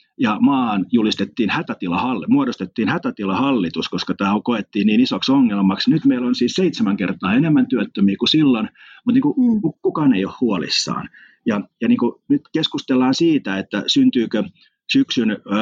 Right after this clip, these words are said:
Speaker 1: budjettiriihessä kolmekymmentätuhatta niin sanottua päätösperusteista työpaikkaa, joka on siis seitsemän prosenttia tästä,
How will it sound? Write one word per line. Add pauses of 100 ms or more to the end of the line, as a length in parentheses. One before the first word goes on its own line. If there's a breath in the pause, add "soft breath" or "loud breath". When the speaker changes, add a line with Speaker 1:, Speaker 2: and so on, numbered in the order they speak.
(120)
Speaker 1:
budjettiriihessä
kolmekymmentätuhatta
niin
sanottua
päätösperusteista
työpaikkaa,
joka
on
siis
seitsemän
prosenttia
tästä,